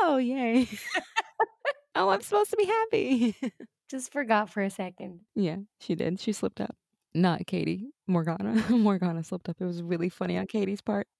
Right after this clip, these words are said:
Speaker 1: We get this really interesting thing I kinda need to get into. Uther gives a lot of lip to Arthur. Like, a lot. And he says, "When I was your age, I conquered Camelot. I didn't inherit this kingdom.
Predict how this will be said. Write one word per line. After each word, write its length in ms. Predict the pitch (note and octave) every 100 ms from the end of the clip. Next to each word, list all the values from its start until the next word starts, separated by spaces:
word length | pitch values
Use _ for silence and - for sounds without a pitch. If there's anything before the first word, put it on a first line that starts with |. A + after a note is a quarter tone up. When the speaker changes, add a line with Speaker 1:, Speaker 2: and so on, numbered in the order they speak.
| _ _ _ -
Speaker 1:
We 160 | A#3
get 220 | A#3 C4+ -
this 220 | - G4 E4
really 440 | G#3 A3+ A3 A3+
interesting 400 | G#3+ G#3+ G#3 F#3+
thing 180 | F#3 F3+
I 80 | F3+
kinda 220 | F3 F3
need 200 | E3+ D#3+
to 80 | E3
get 120 | E3
into. 440 | E3 - F3+ F#3 - _ -
Uther 460 | C#4 D4+ F4+ F4+ F4 -
gives 380 | A#3 G3 F3 - -
a 80 | G#3
lot 460 | F#3+ F3+ F3+ F3 E3+
of 100 | E3
lip 280 | E3 D#3+ D#3+ - - _ -
to 100 | G#3
Arthur. 480 | F3 E3 - - E3 _ _ -
Like, 180 | E3+ -
a 60 |
lot. 380 | D#3+ D#3 D3+ C#3+ - _ _ _ -
And 100 | F3+
he 80 | F#3
says, 540 | - E3+ E3 D#3+ E3 - _ _ -
"When 140 | F3+
I 40 | A#3+
was 140 | B3+
your 160 | G#3+ G3
age, 220 | F3 - -
I 80 | F3
conquered 560 | - - F3+ - F#3
Camelot. 560 | - D#3+ D3+ C#3+ C#3+ C#3+ _ _ _ _ -
I 80 | F#3
didn't 340 | F#3+ F#3 G#3+
inherit 520 | F#3+ E3+ D#3+ D#3 -
this 140 | E3 -
kingdom. 560 | D#3 D3 - - D#3+